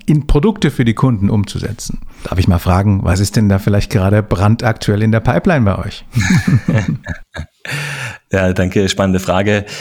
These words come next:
Speaker 2: Ähm, ich denke, das aktuell spannendste Produkt, das ist noch nicht, äh, äh, verfügbar,
Speaker 1: Mhm.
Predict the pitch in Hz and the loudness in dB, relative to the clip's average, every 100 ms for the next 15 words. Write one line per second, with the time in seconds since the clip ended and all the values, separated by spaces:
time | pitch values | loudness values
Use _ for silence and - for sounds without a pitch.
0 | - - - 101 95 95 95 92 - - | -14 -14 -2 0 2 4 2 0 -4 -8
1 | - 113 120 117 110 110 - 98 98 95 | 0 0 2 2 2 0 -4 -4 -2 -2
2 | - 110 78 92 98 87 78 95 107 - | -2 0 2 2 0 0 -2 0 -2 -2
3 | 90 95 - 143 143 - - - - - | -4 -4 -2 -4 -4 -8 -6 -2 -2 -2
4 | - 107 92 101 104 - 95 87 87 87 | -2 -2 0 0 -2 -2 0 2 2 2
5 | 87 87 - _ _ - 92 87 85 180 | 0 -2 -8 _ _ -6 -2 0 0 -2
6 | - 185 190 185 180 107 127 | -2 -2 0 0 0 0 0